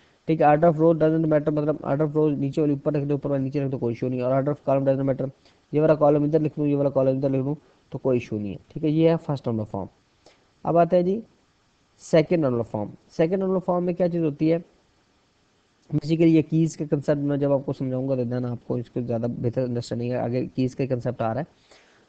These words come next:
तो second नंबर फॉर्म में हम ये क्या कहते हैं कि इसमें आप simply कह सकते हैं कि partial dependency नहीं होनी चाहिए। क्या चीज़ नहीं होनी चाहिए? Partial dependency। For example,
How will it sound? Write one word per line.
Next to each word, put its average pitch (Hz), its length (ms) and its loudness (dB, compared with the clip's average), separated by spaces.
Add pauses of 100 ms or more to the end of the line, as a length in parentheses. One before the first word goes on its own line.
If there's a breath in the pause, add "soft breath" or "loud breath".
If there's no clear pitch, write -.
(100)
तो 170 60 -4
second 170 320 0
नंबर 180 180 0
फॉर्म 175 260 0
में 175 120 2
हम 170 180 2
ये 175 100 0
क्या 170 160 -2
कहते 151 280 -2
हैं 170 120 -2 (480 soft breath)
कि 170 60 2
इसमें 185 380 2
आप 160 180 0
simply 175 400 0
कह 165 100 4
सकते 160 280 0
हैं 175 100 2
कि 175 80 2 (160)
partial 160 420 4
dependency 135 580 2
नहीं 120 140 0
होनी 107 180 -4
चाहिए। - 260 -8 (460)
क्या 151 80 2
चीज़ 170 180 -2
नहीं 180 60 0
होनी 175 120 0
चाहिए? 175 220 2
Partial 156 420 2
dependency। 110 520 -2
For 175 180 4
example, 151 420 0